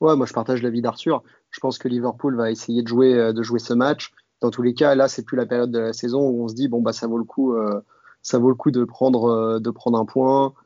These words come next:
On va la, on va le jouer, euh, on va le jouer pe-, petit à petit et pas, pas perdre de points contre un gros. Liverpool doit gagner,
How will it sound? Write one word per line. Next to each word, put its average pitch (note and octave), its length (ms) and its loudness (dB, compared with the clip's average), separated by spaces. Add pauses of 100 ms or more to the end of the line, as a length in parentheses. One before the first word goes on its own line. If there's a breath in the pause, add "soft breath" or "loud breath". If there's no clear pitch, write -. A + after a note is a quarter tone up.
(140 soft breath)
On B2 100 -2
va A#2+ 120 0
la, A#2 220 0
on A#2 60 -2
va A#2 140 0
le A#2+ 120 0
jouer, B2 340 -2
euh, A2+ 220 -2
on A2 160 -2
va A2+ 100 0
le A#2+ 120 2
jouer A#2+ 160 2
pe-, A#2 240 -4
petit A#2+ 420 -4
à A#2 60 0
petit C3+ 360 0
et A#2+ 60 4
pas, A#2 340 0
pas B2 120 -4
perdre A#2 220 -2
de B2 40 -2
points A#2+ 200 -4
contre - 260 -12
un A#2 80 -2
gros. C#3 300 2 (380 soft breath)
Liverpool B2+ 440 0
doit A#2+ 140 2
gagner, C3 520 2